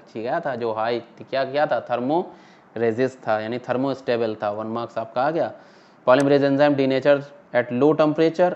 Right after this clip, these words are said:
and it will not able to withstand the high temperature,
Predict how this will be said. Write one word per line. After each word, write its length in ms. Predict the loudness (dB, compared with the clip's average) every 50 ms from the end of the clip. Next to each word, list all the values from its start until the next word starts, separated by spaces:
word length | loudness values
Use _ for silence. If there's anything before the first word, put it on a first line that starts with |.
| -2 -2
and 200 | -2 0 0 0
it 120 | -2 -2
will 200 | -2 -2 -2 -2
not 260 | 0 -2 -2 -2 -2 -2
able 240 | 0 0 0 -2 0
to 80 | -2 -2
withstand 560 | -2 -2 -2 -4 -6 -4 -6 -4 -4 -2 -2
the 100 | -2 -2
high 200 | 0 0 0 0
temperature, 560 | 0 -2 -6 -6 -4 -4 -4 -4 -4 -6 -10